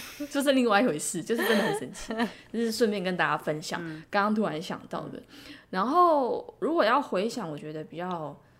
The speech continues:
Speaker 1: 我觉得我这几个要跟大家分享的都蛮负面的。
Speaker 2: 嗯。
Speaker 1: <laughs> 就是会不会让大家听完觉得为什么口译的工作都这么辛苦？
Speaker 2: 哦。
Speaker 1: 然后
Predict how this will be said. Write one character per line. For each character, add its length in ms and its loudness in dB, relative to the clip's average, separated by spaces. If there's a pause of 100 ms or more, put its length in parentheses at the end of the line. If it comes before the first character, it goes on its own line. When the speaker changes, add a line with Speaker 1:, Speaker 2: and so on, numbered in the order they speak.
(760)
Speaker 1:
我 120 -6
觉 80 -4
得 60 2
我 120 0 (540)
这 160 2
几 260 -8
个 360 -6 (500)
要 120 2
跟 120 0
大 100 0
家 100 0
分 220 -6
享 180 -10
的 60 -8
都 100 -6
蛮 220 -8
负 240 -6
面 280 -8
的。 60 -20 (120)
Speaker 2:
嗯。 100 -6 (180)
Speaker 1:
<laughs> 160 -4
就 200 -2
是 180 -4
会 400 2
不 80 -2
会 100 10
让 180 8
大 80 4
家 140 8
听 240 4
完 160 6
觉 140 2
得 80 2
为 80 4
什 100 -2
么 120 0
口 220 0
译 80 2
的 260 2 (120)
工 240 0
作 120 0
都 120 2
这 80 -4
么 180 -2 (360)
辛 300 -4
苦？ 320 -8
Speaker 2:
哦。 220 6 (580)
Speaker 1:
然 120 0
后 400 4